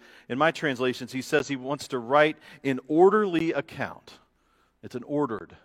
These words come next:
account. What is an orderly account, and why does he want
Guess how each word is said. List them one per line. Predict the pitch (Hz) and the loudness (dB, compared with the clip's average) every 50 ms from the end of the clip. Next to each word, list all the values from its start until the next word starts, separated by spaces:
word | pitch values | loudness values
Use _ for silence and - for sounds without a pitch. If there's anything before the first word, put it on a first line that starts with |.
| _ | _
account. | - 104 - - 113 92 76 - _ _ _ _ | -18 -18 -16 -14 -16 -16 -16 -18 _ _ _ _
What | - 135 175 | -4 -4 -2
is | 214 202 160 | -2 -4 -4
an | 156 139 131 - | -8 -12 -10 -10
orderly | 139 160 165 151 151 135 117 110 107 98 95 - | -8 -6 -6 -6 -6 -6 -8 -8 -10 -10 -12 -14
account, | - - - - _ 101 98 92 - | -16 -18 -18 -20 _ -16 -16 -16 -16
and | 101 104 98 | -16 -12 -4
why | 104 117 120 127 | 0 0 0 0
does | 127 120 - | -2 -6 -10
he | 117 | -12
want | 110 101 113 113 110 107 | -12 -10 -10 -10 -10 -12